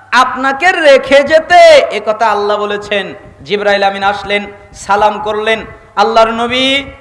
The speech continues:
জি, আল্লাহ তাআলা বলেছেন আপনি যদি থাকতে চান আপনাকে রেখে যেতে, আপনি যদি যেতে চান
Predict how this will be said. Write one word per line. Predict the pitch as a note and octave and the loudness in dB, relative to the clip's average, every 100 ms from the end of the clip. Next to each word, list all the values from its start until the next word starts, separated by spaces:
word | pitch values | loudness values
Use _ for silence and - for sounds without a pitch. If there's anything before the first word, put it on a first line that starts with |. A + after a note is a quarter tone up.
| - - | -20 -8
জি, | G#3 B3+ C4+ C4+ C4+ G#3+ - - | -2 0 0 0 -2 -4 -10 -8
আল্লাহ | G3+ A#3 B3 | -4 0 0
তাআলা | B3 C#4 C#4 | 0 0 2
বলেছেন | C4+ D4+ D4+ D#4 C#4 - - - | 2 2 2 2 0 -6 -18 -4
আপনি | G3+ G3+ G#3+ | -4 -4 -10
যদি | G#3 A3 C#4+ | -10 -10 -8
থাকতে | - G3 - - A#3 | -4 -4 -4 -6 -4
চান | B3+ D4+ E4+ - - | 0 -2 -4 -14 -6
আপনাকে | F#3+ G3 G3 B3 D4 | -4 -4 -6 -4 0
রেখে | C4+ A3 A#3 | 0 0 -4
যেতে, | A#3+ C#4 C#4 C#4+ C4+ B3+ G#3+ - - - | 0 0 4 4 6 4 2 -4 -10 -4
আপনি | F#3 - G#3 | -2 -4 -8
যদি | G#3+ A3 | -8 -6
যেতে | A3+ C4 C#4 | -2 0 0
চান | C#4+ D#4 | 2 2